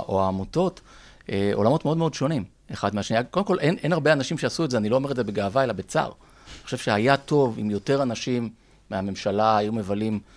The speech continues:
תקופות כאלה ואחרות, אה, אה, בעולם העסקי, וההפך וכן הלאה, כי יש משהו באמת בלמידת ה-, ההבדלים והחוזקות והיכולת ליישם אחר כך ב-,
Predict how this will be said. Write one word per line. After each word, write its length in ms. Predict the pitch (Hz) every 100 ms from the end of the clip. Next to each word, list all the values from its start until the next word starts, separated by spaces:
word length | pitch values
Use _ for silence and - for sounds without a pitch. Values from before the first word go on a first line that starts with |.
| - - - -
תקופות 340 | - 123 120
כאלה 280 | - 113 117
ואחרות, 600 | 107 104 110 104 113 - 107
אה, 120 | 101 110
אה, 140 | 101 92
בעולם 340 | 95 95 95
העסקי, 460 | 98 - - 208 156
וההפך 460 | 104 104 175 143 101
וכן 220 | - 98
הלאה, 280 | 98 131 233 - - -
כי 100 | -
יש 200 | 139 -
משהו 300 | 139 147 147
באמת 380 | 117 113 131 127
בלמידת 600 | 104 104 101 98 123 -
ה-, 220 | 107 98 95 - - - - -
ההבדלים 520 | 98 92 98 117 160 127
והחוזקות 560 | 113 113 101 - 113
והיכולת 380 | 120 110 143 143
ליישם 500 | 120 101 - 208 220
אחר 240 | 127 101 101
כך 220 | 101 - - _ _ - _ 87
ב-, 200 | 90 101